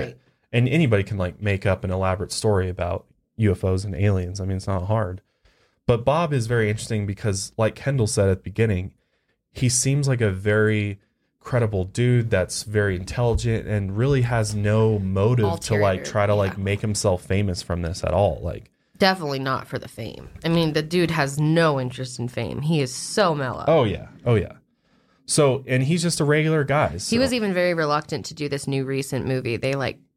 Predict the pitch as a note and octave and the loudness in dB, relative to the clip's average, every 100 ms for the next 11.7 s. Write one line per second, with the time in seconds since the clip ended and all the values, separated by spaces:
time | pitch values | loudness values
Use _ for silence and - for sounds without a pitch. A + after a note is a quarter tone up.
0 | - - - - C#3+ C3 C3+ C3+ C3 C#3 | -6 -2 -2 -2 -2 0 -2 -4 -4 -2
1 | C#3 C3 C#3 C3+ C3 C3+ C#3 C#3 - - | -4 -2 -2 -2 -4 -2 0 0 -4 0
2 | A2+ D3 B2+ - _ _ _ _ _ _ | 2 4 0 -6 _ _ _ _ _ _
3 | - D3+ B2 A#2+ A#2 A#2+ B2+ A2+ B2 - | -2 2 4 4 2 0 0 0 0 0
4 | A2+ A2 F#3+ G3 - - C3 B2 A#2+ A#2+ | 2 2 0 -2 -4 -8 -10 -10 -8 -2
5 | B2+ D3+ B2+ B2 B2 A#2 A2+ A2 G#2 G2+ | 2 2 4 4 4 2 2 0 0 0
6 | G#2 - G2+ G2+ F#2+ F#2+ F#2 G2 F2+ C#2+ | -2 -2 -6 -4 -4 -2 -2 -4 -6 -8
7 | - G2 F#2+ F2+ F#2+ F#2 G2+ F2+ F#2 - | -6 -2 0 -2 0 2 2 0 -2 -4
8 | - G2+ F#2+ G2 F#2+ F#2 F#2 F#2 - F2+ | -4 -2 0 0 0 0 -4 -6 -4 -6
9 | - G#2+ - _ _ F#3 F3 D#3 D3 C#3+ | -6 -10 -10 _ _ -8 -6 -2 -2 0
10 | C3 A#2+ D3+ E3+ F2 - F#2+ F2 A2 G2+ | 0 2 2 2 0 0 0 0 -2 -2
11 | G#2+ G2+ A2+ D#2+ - G#2 - | -2 0 0 -2 2 2 0